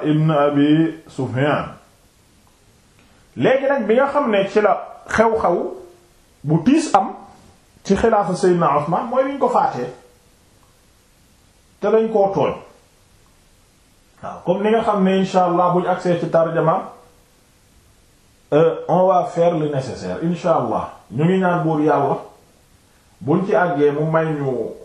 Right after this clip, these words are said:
lu leer ak kàddu yu mëdd ak yi jub,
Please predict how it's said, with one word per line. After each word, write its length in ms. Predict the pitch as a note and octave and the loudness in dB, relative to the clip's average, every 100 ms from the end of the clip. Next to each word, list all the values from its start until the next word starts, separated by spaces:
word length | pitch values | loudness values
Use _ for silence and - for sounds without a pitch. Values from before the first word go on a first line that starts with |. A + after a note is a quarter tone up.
| - _ _ _ _ _ _ G#2+ | -20 _ _ _ _ _ _ -8
lu 260 | B2 D3+ | -2 2
leer 380 | F3+ F#3+ - - - - | 2 2 -2 -4 -8 -4
ak 240 | G#3+ - - _ _ - | -4 -4 -14 _ _ -2
kàddu 360 | A3 G3+ F#3 | -2 0 -2
yu 160 | G#3 G3 | 0 2
mëdd 440 | F#3+ A3+ D#3+ E3 E3+ | 4 2 2 0 0
ak 180 | - A3 | 0 2
yi 160 | C#4 | 4
jub, 200 | C#4 - | 2 0